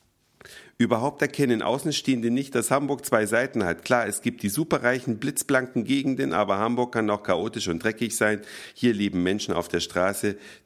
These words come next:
die du in einer Stadt wie München nie sehen würdest. Gut, äh, weiß ich nicht. Ich persönlich find's grundsätzlich nicht so schön, wenn die Schere so weit aufgeht, aber es gibt ja auch noch den dicken, fetten Mittelstand in Hamburg und ich glaub, das sind die meisten Hamburger,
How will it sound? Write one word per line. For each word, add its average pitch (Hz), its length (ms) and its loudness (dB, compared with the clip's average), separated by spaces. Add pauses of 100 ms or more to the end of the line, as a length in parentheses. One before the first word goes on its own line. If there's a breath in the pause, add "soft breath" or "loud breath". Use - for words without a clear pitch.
die 92 120 -2
du 104 200 0
in 82 140 0
einer 90 260 0
Stadt - 300 -4
wie 90 80 2
München 107 500 -2
nie 107 260 0
sehen 117 400 0
würdest. 117 460 -2 (360 loud breath)
Gut, 101 280 2 (260 loud breath)
äh, 90 220 4 (180)
weiß 101 280 2
ich 123 140 -6
nicht. 123 400 0
Ich - 280 -4
persönlich 104 500 0
find's 92 280 0
grundsätzlich 95 500 0
nicht 85 160 0
so - 80 -2
schön, 131 300 2
wenn 104 100 0
die 92 100 -2
Schere 92 320 2
so 90 160 2
weit 82 200 0
aufgeht, 120 440 0
aber 95 320 2
es 87 160 -6
gibt - 200 -6
ja 73 100 4
auch 87 160 -2
noch 87 160 0
den 90 260 0 (280 loud breath)
dicken, 131 260 0
fetten 117 340 -2
Mittelstand 113 600 -2
in 98 160 0
Hamburg 95 320 0
und 85 120 0
ich 80 120 -8
glaub, 78 160 -2
das 82 100 -4
sind 80 140 -4
die 73 80 0
meisten 85 380 -2
Hamburger, 80 520 -2